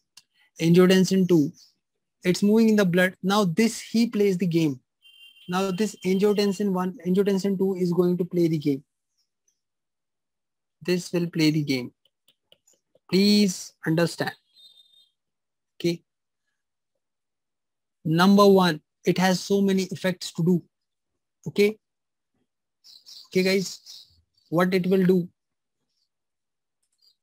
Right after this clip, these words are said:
Do, can you at least first thing tell me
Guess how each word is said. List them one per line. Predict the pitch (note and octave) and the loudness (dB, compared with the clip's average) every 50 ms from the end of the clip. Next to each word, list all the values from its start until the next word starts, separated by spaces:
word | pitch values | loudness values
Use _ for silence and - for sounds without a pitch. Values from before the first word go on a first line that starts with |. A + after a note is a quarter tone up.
| _ _ _ _ - F3+ E3+ D#3+ _ _ - | _ _ _ _ -10 -10 -10 -10 _ _ -4
Do, | - G3 G3 G3 F#3+ F3+ | -2 0 0 -2 -2 -2
can | - - G#3 G#3+ | 0 2 2 4
you | A3 A3+ A3+ A3+ | 4 2 2 0
at | - G3 G3+ G3 - | 0 -2 -2 -2 -2
least | G#3 A3 G#3 G#3 - | -2 -2 -2 -2 -6
first | - - G3+ G#3 F#3+ - - | -8 -4 -4 -4 -4 -4 -2
thing | - G#3+ G#3 F3+ | -2 0 0 2
tell | G3+ F#3+ G3 G3 | 2 2 2 2
me | G3 G3+ G3 F3 E3+ | 2 2 0 0 -4